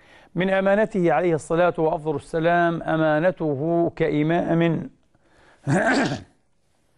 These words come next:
كإمام للأمة، أمانته في أموال الأمة، في أموال الأمة. من ذلكم ما رواه الإمام النسائي رحمه الله تعالى في سننه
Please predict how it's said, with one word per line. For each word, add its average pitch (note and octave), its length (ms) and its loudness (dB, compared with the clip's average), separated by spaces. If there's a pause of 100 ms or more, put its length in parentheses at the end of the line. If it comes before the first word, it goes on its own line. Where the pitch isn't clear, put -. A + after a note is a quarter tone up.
(680)
كإمام F#3 800 0 (1000)
للأمة، D#3+ 600 0 (680)
أمانته F3 580 0
في F3 260 -2
أموال F3 380 0
الأمة، B2 420 -6 (640)
في D#3+ 280 0
أموال D#3+ 640 0 (220)
الأمة. A#2 420 -6 (1400)
من A#3 180 2
ذلكم E3+ 560 0 (100)
ما E3 180 0
رواه F3 300 2
الإمام D#3 640 0 (240)
النسائي D3+ 760 0 (140)
رحمه D#3 400 -2
الله C#3+ 300 -2
تعالى D3+ 680 0
في E3+ 220 -4
سننه D#3+ 760 -2